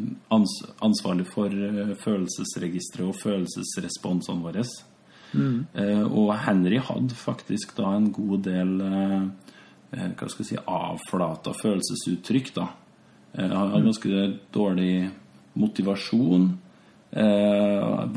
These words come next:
Speaker 1: hadde litt sånn vanskeligheter med å sette i gang med ting, og hadde litt vanskeligheter med å,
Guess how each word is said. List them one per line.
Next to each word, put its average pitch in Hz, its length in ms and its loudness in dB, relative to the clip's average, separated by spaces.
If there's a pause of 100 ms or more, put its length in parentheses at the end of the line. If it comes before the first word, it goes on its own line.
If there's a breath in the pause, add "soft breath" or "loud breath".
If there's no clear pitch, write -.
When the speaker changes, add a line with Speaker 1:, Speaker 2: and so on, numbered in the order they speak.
(140)
Speaker 1:
hadde 107 200 2
litt 107 160 4
sånn 95 120 2
vanskeligheter 104 540 0
med 104 160 2
å 98 360 2
sette - 300 -4
i 90 40 0
gang 87 200 0
med 87 140 -2
ting, 131 300 4
og 127 80 2
hadde 107 120 0
litt 101 140 0
vanskeligheter 104 560 0
med 95 240 4
å, 95 300 2